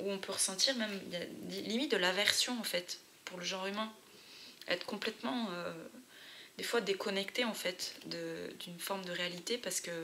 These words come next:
parce qu'il y a des trucs avec lesquels c'est compliqué ou qu'il y a, il y a une,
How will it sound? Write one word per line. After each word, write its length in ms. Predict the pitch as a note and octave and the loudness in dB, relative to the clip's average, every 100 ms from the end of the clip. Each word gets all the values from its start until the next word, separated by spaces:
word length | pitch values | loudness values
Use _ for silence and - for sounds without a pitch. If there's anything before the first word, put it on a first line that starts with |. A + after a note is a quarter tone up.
| E3 F3+ | -6 -8
parce 100 | - | -4
qu'il 100 | F3 | -2
y 40 | F3+ | 0
a 20 | |
des 60 | |
trucs 260 | - - - | 0 -2 -6
avec 180 | - E3 | -8 -8
lesquels 180 | - A3 | -4 0
c'est 200 | - - | 0 -2
compliqué 480 | F#3+ F#3 - G#3+ A3 - - - - - - - - - - - F#3 | -6 -4 0 0 -2 -8 -12 -6 -6 -4 -6 -8 -12 -14 -16 -12 -6
ou 160 | F3+ | -4
qu'il 380 | F3 - F3+ F3+ | -4 -2 0 0
y 80 | E3 | 4
a, 360 | E3 D#3+ D#3 D#3 E3 F3 - - - - - - - - - - | 4 2 0 -4 -8 -12 -16 -16 -16 -16 -18 -20 -20 -20 -20 -10
il 60 | - | -6
y 40 | |
a 40 | E3+ | -4
une, 360 | E3 E3 E3 | -4 -8 -10